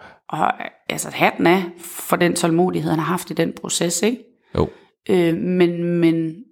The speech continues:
Speaker 1: men lige så meget har det også været svært at give mig hen i mine venskabelige relationer. Det er ikke mange, jeg gør det til.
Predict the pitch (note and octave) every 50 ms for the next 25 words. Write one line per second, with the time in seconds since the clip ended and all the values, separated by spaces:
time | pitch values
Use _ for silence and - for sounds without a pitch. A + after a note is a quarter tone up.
0 | _ _ _ _ _ _ _ _ _ _ _ _ _ _ _ _ _ _ _ -
1 | G3 F#3+ F#3 F#3 E3+ E3+ A3 A#3 - - F#3+ F3 D#3 D#3+ E3+ F#3+ G#3 A3 G#3+ G3
2 | F3+ E3 D#3+ D#3 F3 E3+ - - F3 D#3 D3+ D3+ D3 D3+ D3+ D#3 - - - -
3 | - F#3 F3+ E3+ D#3 - - - - - A2 - - - - D#3 D#3+ D3+ D#3 F3
4 | - - - E3 D#3 D#3 D3+ D3 D#3 D3 D3 - - A3+ C4+ A3+ F3 E3 D#3+ -
5 | D3 - - E3+ D#3+ D3 D3+ D#3+ F3 F3+ D#3 C3+ C#3 D3+ G#3 B3+ A#3 F3 D#3 -
6 | - D#3+ E3 D#3 - - E3 D#3+